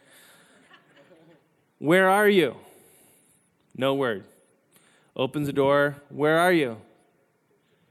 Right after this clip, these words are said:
No word. Goes upstairs, and there is a lump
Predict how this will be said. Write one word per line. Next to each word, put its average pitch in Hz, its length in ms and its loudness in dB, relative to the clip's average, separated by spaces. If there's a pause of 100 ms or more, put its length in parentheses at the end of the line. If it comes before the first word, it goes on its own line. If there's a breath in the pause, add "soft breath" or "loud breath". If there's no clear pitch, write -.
(920)
No 120 140 -6
word. 107 260 -8
Goes 143 220 0
upstairs, 151 920 -2 (520 soft breath)
and 127 160 -6
there 131 160 0
is 131 220 -2
a 123 160 -2
lump 143 480 -4